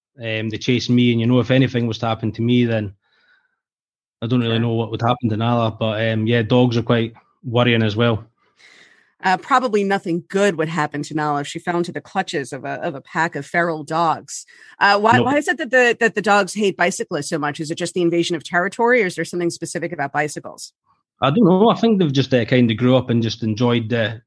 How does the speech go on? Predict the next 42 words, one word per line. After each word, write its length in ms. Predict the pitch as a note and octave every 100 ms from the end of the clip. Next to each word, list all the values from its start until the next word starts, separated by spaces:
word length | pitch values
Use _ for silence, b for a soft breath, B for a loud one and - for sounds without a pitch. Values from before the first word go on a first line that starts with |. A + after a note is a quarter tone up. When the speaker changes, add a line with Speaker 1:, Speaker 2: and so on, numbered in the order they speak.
| B2
Speaker 1:
enjoyed 380 | A#2 A#2+ A#2
the 80 | A2+
chase. 480 | - D3 D#3+ - - _ b b b b b b
Speaker 2:
Fair 180 | F3+ E3
Speaker 1:
And 260 | A2+ A#3+ A2+
Speaker 2:
enough. 160 | A#2 - - -
Speaker 1:
there's 160 | A2 -
been 160 | A#2+
so 240 | A2 - D#3
many 220 | C#3 A#2
times 340 | B2+ B2+ B2+
I've 140 | A#2+ G2+
been 360 | A#2 A2+ G2+ -
cycling 380 | - B2 A2+ A#2
up 120 | A2+
a 80 | G#2+
hill 300 | A#2 A#2+ A2+
and 160 | G#2+
just 160 | G#2 G2+ A2 - _ -
packs 360 | A#2+ B2 -
of 60 | A2
dogs 320 | A#2 A#2+ A#2
start 240 | - A#2 G#2+
running 240 | A2+ G#2+
after 320 | A#2 A#2 B2+
you, 100 | A#2
and 140 | A2 A2
there's 180 | G2+
nothing 260 | A#2+ B2 C3
you 100 | A2+
can 140 | A#2+
really 220 | A#2 A#2 A2+
do. 240 | C3+ C3+ - b b b b b b A#2+
Um, 340 | B2 A#2+ A#2+
sometimes 500 | - C#3 C3 B2+ A#2+
I've 120 | A2
been 160 | A#2 A2+
lucky 240 | B2 -
and 80 | A#2+
there's 140 | A#2 G2+
been 200 | A2 A2
cars 560 | A#2+ B2+ C3 - -